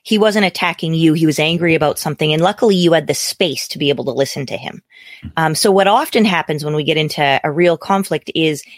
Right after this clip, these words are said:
it's with us. So if he'd come in and he'd been like, "You, Mark," right? <laughs> Then it's just, it's a very different ability to take that space and listen.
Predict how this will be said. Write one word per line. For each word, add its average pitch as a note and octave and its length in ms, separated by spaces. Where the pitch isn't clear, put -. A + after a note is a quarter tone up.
it's E3+ 180
with F#3 320
us. - 440
So G#3 120
if F#3+ 80
he'd C#4+ 200
come A3 200
in F#3+ 240
and D#3 160
he'd F#3 260
been E3+ 180
like, C#3+ 260
"You, G#3 480
Mark," F#3+ 580
right? F#3+ 240
<laughs> - 200
Then G#3+ 680
it's A3 160
just, G#3+ 240
it's - 160
a G#3+ 60
very A3 500
different F#3+ 800
ability F#3 600
to E3+ 80
take - 320
that - 180
space E3+ 320
and D#3 160
listen. A#3 340